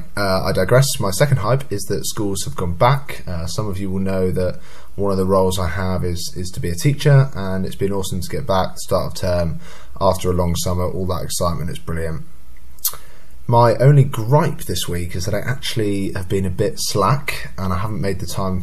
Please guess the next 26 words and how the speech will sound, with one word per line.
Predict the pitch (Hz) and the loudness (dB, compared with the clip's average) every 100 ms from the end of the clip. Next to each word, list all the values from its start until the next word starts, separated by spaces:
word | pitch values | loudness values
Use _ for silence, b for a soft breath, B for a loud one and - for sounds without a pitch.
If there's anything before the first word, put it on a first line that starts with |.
| - | -4
to | 90 87 85 - | -4 -2 -4 -6
actually | - - - | -6 -6 2
open | 135 131 - 175 170 B B B B B | 4 4 2 -4 -4 B B B B B
Ross | 107 87 | -2 0
Edgley's | 92 87 90 87 | -2 -2 -2 -4
book | 90 82 - | -4 -4 -4
yet, | 85 - - - - B B B - | -4 -2 -4 -4 -6 B B B -6
uh, | 90 92 - 139 | -4 -2 2 2
<laughs> | - | 2
but | 104 101 | 0 0
I | 101 | 0
have | 113 107 | 0 0
factored | - 113 - 107 | -2 -4 -4 -4
in | 98 | -4
some | 101 | -4
time | 104 98 | -2 -2
to | - | -2
sort | 87 92 82 | -4 -4 -2
that | 87 | -2
out, | 82 76 - | -2 -4 -4
so | 87 | -4
it's | 87 | -2
all | 113 87 | -2 0
good | 98 85 | -2 -2
moving | 98 87 85 | -2 -2 -2
forwards. | 85 85 78 - - | -2 -4 -4 -4 -6